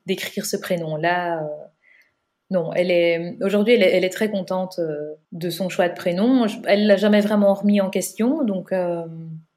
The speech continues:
enfin, elle nous a pas dit, « Oh, c'est moche, j'aime pas », euh, tout de suite. Elle a... elle a accepté, on lui a vite offert un petit bracelet en perles avec le... le prénom dessus, donc c'est, voilà.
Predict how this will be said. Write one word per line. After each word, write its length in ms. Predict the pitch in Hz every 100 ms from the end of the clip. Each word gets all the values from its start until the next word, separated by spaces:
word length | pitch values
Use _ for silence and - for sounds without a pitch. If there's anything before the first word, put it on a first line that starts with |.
| _ _ _ _ -
enfin, 80 |
elle 80 | 160
nous 140 | 165 165
a 40 |
pas 120 | 160
dit, « 160 | 156 175
Oh, 40 |
c'est 140 | 160 156
moche, 260 | 156 175
j'aime 220 | 175 147 151
pas », 320 | 170 180 160
euh, 260 | 151 151 151
tout 120 | 220
de 40 | 214
suite. 240 | 233 226 190
Elle 160 | 165
a... 260 | 151 151 160
elle 120 | 170
a 80 | 165
accepté, 720 | 156 - 165 - 190 202 202
on 140 | 185 175
lui 100 | 170
a 80 |
vite 220 | 170 196 185
offert 280 | - 180
un 100 | 175
petit 140 | 165 185
bracelet 400 | 165 160 - 175
en 140 | 165
perles 260 | 165 170 170
avec 240 | 151 147
le... 240 | 160 156 156
le 160 | 165
prénom 380 | 165 185 175 175
dessus, 460 | 170 165 - 202 196
donc 200 | 175 175
c'est, 360 | - 175 165
voilà. 320 | 165 165 139